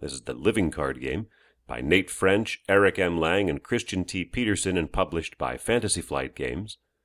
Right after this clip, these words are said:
Down two to number eight, Killer Bunnies and the Quest for the Magic Carrot,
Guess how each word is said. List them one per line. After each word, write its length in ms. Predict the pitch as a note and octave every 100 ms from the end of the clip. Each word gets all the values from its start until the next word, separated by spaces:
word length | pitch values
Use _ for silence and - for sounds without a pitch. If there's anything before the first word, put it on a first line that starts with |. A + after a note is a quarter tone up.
| _ _ _ _ -
Down 400 | G2 A2 A2 G2
two 440 | - C3+ G#2+ A2+
to 60 | F2+
number 320 | E2+ C#2+ C#2
eight, 360 | A2 G2+ F2+ - _ _ _
Killer 280 | D3+ D3 C#3
Bunnies 640 | B2+ B2+ F2+ C#2 B1 -
and 140 | - -
the 80 |
Quest 340 | - G2+ G2 -
for 80 | E2
the 80 |
Magic 460 | D#2 E2 F2 D#2+ -
Carrot, 420 | - F#2+ C2+ -